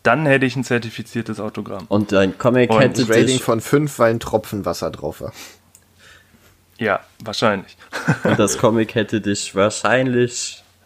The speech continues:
Speaker 2: am Ende so um die siebzig, achtzig Euro gekostet. Einfach nur, dass
Speaker 1: Ja.
Speaker 2: du's da graded stehen hast und es wahrscheinlich eh nie verkaufen wirst und dementsprechend
Speaker 1: Ja.
Speaker 2: einfach viel, viel Geld in den Sand gesetzt hast.
Speaker 1: Richtig.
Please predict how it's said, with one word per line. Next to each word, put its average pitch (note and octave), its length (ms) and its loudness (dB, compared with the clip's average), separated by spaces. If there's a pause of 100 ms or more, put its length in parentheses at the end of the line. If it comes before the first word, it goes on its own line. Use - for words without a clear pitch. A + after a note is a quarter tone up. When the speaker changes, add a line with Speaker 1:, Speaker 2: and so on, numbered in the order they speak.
Speaker 2:
am G#2 160 4
Ende G2 440 0
so F#2+ 260 0
um F#2+ 340 -2
die F2 200 -4
siebzig, F2+ 400 -8
achtzig - 320 -6
Euro C#2+ 240 -6
gekostet. - 540 -18 (360)
Einfach E2+ 320 -4
nur, F#2 120 0
dass F2+ 160 0
Speaker 1:
Ja. A2+ 60 2
Speaker 2:
du's A2+ 180 4
da F2 280 0 (320)
graded G2 380 2
stehen C#3 340 0
hast A#2 360 -2
und G#2+ 120 -4
es G2 140 -4
wahrscheinlich F2+ 500 -4
eh G2+ 100 0
nie G#2+ 160 2
verkaufen G2+ 600 0
wirst G2 320 -2 (320)
und G#2 140 -2
dementsprechend G2 680 0
Speaker 1:
Ja. G#2 120 2
Speaker 2:
einfach F#2 360 -2 (220)
viel, G2+ 260 2
viel G2 200 -2
Geld E2+ 260 0
in E2+ 120 -6
den E2+ 140 -2
Sand E2 260 -2
gesetzt - 480 -8
hast. - 240 -10 (680)
Speaker 1:
Richtig. G#2 460 -8